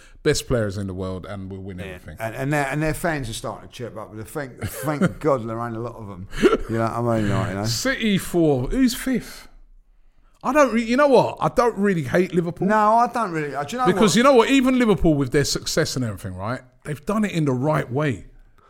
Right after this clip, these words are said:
Speaker 2: I don't,
Speaker 1: They,
Speaker 2: I
Speaker 1: it's not like Liverpool have just come out and said, "Right, we're gonna drop a billion pounds on it."
Speaker 2: No,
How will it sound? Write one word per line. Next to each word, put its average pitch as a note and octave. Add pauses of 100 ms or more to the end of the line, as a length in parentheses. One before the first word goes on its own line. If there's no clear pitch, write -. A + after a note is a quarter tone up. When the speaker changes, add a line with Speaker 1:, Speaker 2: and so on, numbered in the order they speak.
(240)
Speaker 2:
I E3+
don't, E3+
Speaker 1:
They, F#3
Speaker 2:
I -
Speaker 1:
it's G3
not A3
like G3
Liverpool E3
have C#3
just C#3
come D#3
out B2
and A#2
said, A#2+
"Right, A#2+
we're B2
gonna A#2
drop B2
a G#2
billion A#2
pounds A2+
on G#2+
it." B2+
Speaker 2:
No, D3+